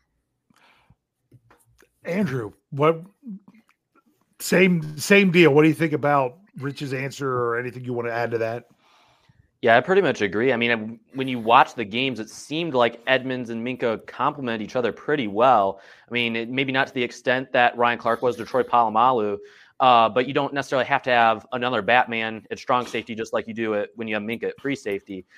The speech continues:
Speaker 2: So, I mean, Tyrann Mathieu, you know, it could work out. It could be an excellent duo at safety, but also how will their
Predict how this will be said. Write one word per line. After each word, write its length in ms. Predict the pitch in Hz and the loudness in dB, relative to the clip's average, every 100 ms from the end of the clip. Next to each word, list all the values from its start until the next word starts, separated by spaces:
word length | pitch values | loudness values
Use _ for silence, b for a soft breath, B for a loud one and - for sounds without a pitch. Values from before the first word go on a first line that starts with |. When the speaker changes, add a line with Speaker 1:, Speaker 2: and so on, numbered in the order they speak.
| b b | b b
Speaker 2:
So, 260 | 139 127 117 | 0 2 2
I 80 | 123 | 0
mean, 180 | 113 110 | -4 -2
Tyrann 260 | 135 139 | 0 2
Mathieu, 460 | 120 120 117 113 110 - _ _ _ _ | 0 0 -2 -2 -4 -8 _ _ _ _
you 60 | 120 | -4
know, 140 | 117 | -2
it 220 | 110 123 | -2 -4
could 220 | - 127 147 | -4 -4 2
work 240 | 135 123 | 2 4
out. 180 | 117 120 | 4 4
It 40 | |
could 120 | 135 | -2
be 100 | 127 | -4
an 100 | 110 | -4
excellent 460 | 104 120 - 113 101 _ _ 113 | -2 -4 -4 -10 -10 _ _ -8
duo 300 | 127 123 104 | -2 2 2
at 100 | 90 | 0
safety, 340 | 139 147 123 | -4 -4 -4
but 120 | 107 | -4
also 500 | 107 123 131 120 113 | 0 0 0 0 0
how 140 | 107 120 | 2 2
will 120 | 117 | 2
their 340 | 110 107 104 | -2 -2 -4